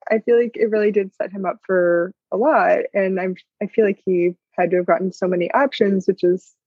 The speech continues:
why we see so many, so many things in his career. And, and I feel like he's really drawn to things that are, like, uh, these mixes of kind of <laughs> humor and tragedy. I think that's probably the closest, and is kind of what you're saying too, is in a lot of the roles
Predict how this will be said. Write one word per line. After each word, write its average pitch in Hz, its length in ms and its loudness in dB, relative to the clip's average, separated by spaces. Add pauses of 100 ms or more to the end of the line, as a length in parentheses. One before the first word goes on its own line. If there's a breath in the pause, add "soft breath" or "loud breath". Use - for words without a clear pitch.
(100)
why - 160 -2
we - 140 -2
see - 380 -4
so - 180 -8
many, - 400 -4
so - 920 -12
many 190 140 4
things 185 220 -2
in 180 100 -2
his 180 180 -8
career. 170 720 0
And, 180 400 -2 (140)
and 202 100 0
I 202 80 2
feel 220 140 0
like 220 140 2
he's 254 180 2
really 190 300 0
drawn 175 460 -4
to 196 200 -12
things 175 300 -2
that 180 80 0
are, 175 120 2
like, 170 280 -2 (520)
uh, - 280 -2
these 208 160 0
mixes 185 340 0
of 180 180 2 (160)
kind 220 120 0
of 190 60 -6
<laughs> 233 40 -2
humor 196 420 2
and 190 140 0
tragedy. 302 800 2
I - 80 0
think 202 180 0
that's 202 140 0
probably 202 220 2
the 196 60 2
closest, 185 520 -4
and 180 240 -2
is 208 180 -4
kind 180 140 0
of - 60 -8
what - 160 -2
you're - 180 -4
saying 175 400 -6
too, 185 180 2
is 196 140 -2
in 190 80 2
a 180 80 -2
lot 180 220 -2
of 190 120 -4
the 185 100 0
roles 190 500 -2